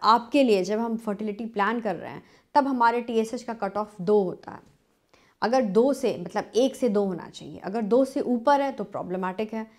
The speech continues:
अगर एक से कम है तो भी प्रॉब्लमैटिक है। उस केस में एक पेशेंट को एंडोक्रिनोलॉजिस्ट का ओपिनियन बहुत ही ज़रूरी होता है, and हम पेशेंट को एंडोक्रिनोलॉजिस्ट का ओपिनियन ले करके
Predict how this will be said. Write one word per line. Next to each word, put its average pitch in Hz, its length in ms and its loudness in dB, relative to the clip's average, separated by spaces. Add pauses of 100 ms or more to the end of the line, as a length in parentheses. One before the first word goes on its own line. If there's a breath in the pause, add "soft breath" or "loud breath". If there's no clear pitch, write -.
(240 soft breath)
अगर 226 180 -2
एक 240 280 -2
से 254 140 0
कम 240 260 -2
है 208 100 -8
तो - 180 -12
भी 208 140 -6
प्रॉब्लमैटिक 202 680 -4
है। 196 120 -12 (400 soft breath)
उस 311 180 0
केस 277 260 -2
में 285 120 -2
एक 285 140 -6
पेशेंट 254 340 -2
को 247 80 -2
एंडोक्रिनोलॉजिस्ट 226 880 -4
का 240 80 -8
ओपिनियन 226 480 -6
बहुत 226 360 -6
ही 240 100 -4
ज़रूरी 202 380 -4
होता - 320 -8
है, - 160 -10 (340 soft breath)
and 202 160 -4
हम 233 80 -2
पेशेंट 233 340 -2
को 226 100 -4
एंडोक्रिनोलॉजिस्ट 214 800 -4
का 208 80 -4
ओपिनियन 190 360 -4
ले 185 180 0
करके 247 420 -4